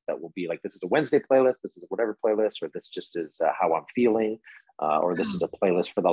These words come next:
Speaker 1: last half of the film, which really touched me this way. Um, and, and then it ends with, like, "I'm probably gonna do some karaoke tonight. I might have dessert. I'm not too sure. I might have a glass of wine. Not too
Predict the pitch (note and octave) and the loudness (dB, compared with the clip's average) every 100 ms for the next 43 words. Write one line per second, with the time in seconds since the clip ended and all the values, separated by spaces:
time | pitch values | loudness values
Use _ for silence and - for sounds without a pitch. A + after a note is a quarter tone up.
0 | F2 F2+ - G2 F#2+ G2 - - A2 G#2 | 4 4 2 0 0 -2 -12 -4 0 0
1 | G#2 G2 F2+ - E2+ E2+ E2+ - E2+ B2+ | -2 -4 -8 -10 -12 -6 -8 -8 -2 -2
2 | - A2+ G#2+ - - _ _ _ _ F2 | 4 4 2 -2 -20 _ _ _ _ 0
3 | E2+ E2 D#2 D2+ - _ _ _ _ _ | 2 2 -2 -8 -18 _ _ _ _ _
4 | _ - - - G#2+ G#2+ F#2+ B2+ A2 A2+ | _ -16 -6 -2 0 0 -2 0 2 4
5 | A#2+ A#2+ G#2 A2 A2+ A2+ G#2 A2+ G2 A#2+ | 4 2 2 0 4 2 2 -6 -2 0
6 | A2+ A2 G#2+ G#2+ - - C3 D3+ D3 D3 | 0 -6 -8 -12 -12 -2 2 2 0 -10
7 | - C3+ C3+ C3 - G2+ G#2+ G#2 A#2+ B2 | -8 -4 -2 -4 -4 -2 -2 -2 -2 -4
8 | G#2+ G#2+ A#2+ A2+ G#2 F#2+ - - - B2+ | -6 -4 -2 -2 -2 -4 -6 -10 -2 0
9 | B2 A2+ A#2 G#2+ A2 A2+ A2+ A2 G#2 F#2+ | 0 0 -2 0 -2 -2 -4 -6 -4 -6
10 | - | -6